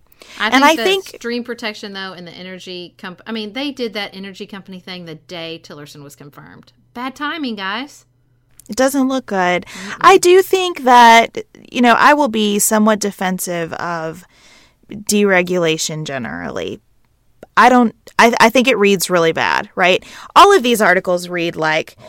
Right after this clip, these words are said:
Speaker 2: "There's good on one side and evil on the other, and good is protecting the streams, and evil is, let's fill the stream with toxic chemicals and poison each other." I mean, there is room for a place in the middle, and you have to look at how effective are some of these rules, right? And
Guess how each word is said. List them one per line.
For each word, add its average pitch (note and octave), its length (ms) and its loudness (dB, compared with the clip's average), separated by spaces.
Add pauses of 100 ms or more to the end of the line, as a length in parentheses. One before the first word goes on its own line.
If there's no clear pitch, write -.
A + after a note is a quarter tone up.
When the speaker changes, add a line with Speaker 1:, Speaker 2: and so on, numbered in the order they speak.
(180)
Speaker 2:
"There's F#3+ 300 -2
good D4+ 200 4
on D#4 160 2
one B3 200 0
side G#3+ 260 -2
and F#3 140 -10
evil F3+ 280 -6
on F3 180 -4
the E3+ 120 -8
other, D3 280 -6
and D#3+ 180 -6
good B3 180 4
is C4 140 -6
protecting G#3+ 580 -4
the G3+ 60 -2
streams, F#3 580 -8
and - 180 -12
evil G3+ 360 -4
is, E3 340 -4 (280)
let's G3 220 -6
fill D4 240 0
the B3 120 0
stream G3+ 340 -4
with F#3 140 -8
toxic - 380 -8
chemicals E3 440 -10
and D#3 160 -14
poison - 320 -12
each - 160 -16
other." - 300 -14 (600)
I B3 60 -4
mean, B3+ 80 0
there C4+ 160 -2
is D4+ 380 -4
room A3 380 -2
for G3+ 180 -4
a F#3+ 60 -4
place F3+ 380 -6
in F3+ 140 -14
the F3 80 -12
middle, E3 420 -8
and G3+ 200 -8
you A#3 80 -4
have C4+ 100 -10
to C4 100 -8
look G3 220 -6
at F3 240 -6
how F#3+ 200 -8
effective A3 540 -8
are D3+ 120 -12
some C#3 240 -16
of C#3+ 120 -20
these - 240 -18
rules, - 380 -16
right? E3 260 -10
And D#3+ 200 -14